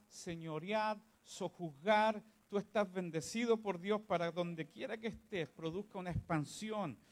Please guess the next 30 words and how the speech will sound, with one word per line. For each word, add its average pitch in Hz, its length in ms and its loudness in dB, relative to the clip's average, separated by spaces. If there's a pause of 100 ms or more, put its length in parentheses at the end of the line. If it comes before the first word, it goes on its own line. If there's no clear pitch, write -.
(140)
un 185 160 2
resultado 180 760 0
extraordinario. 170 880 2 (320)
Nosotros 220 460 2
nos 190 180 2
vamos 220 320 4
de 202 80 2
aquí 208 500 0 (340)
a 170 80 0
un 202 180 2
lugar 190 320 0
muchísimo 233 640 -4
mejor, 233 640 6 (300)
pero 185 180 0
solamente 220 580 2
es 208 120 -2
un 208 100 0
escalón 202 580 4
para 180 240 2
lo 175 180 2
propio, 226 520 6
para 170 220 4
lo 165 260 2 (160)
permanente, 226 920 6
para 185 300 4
lo 175 120 2
expansivo. 175 680 2
¿Cuántos 185 320 0
dicen 175 280 -2
amén? 139 320 0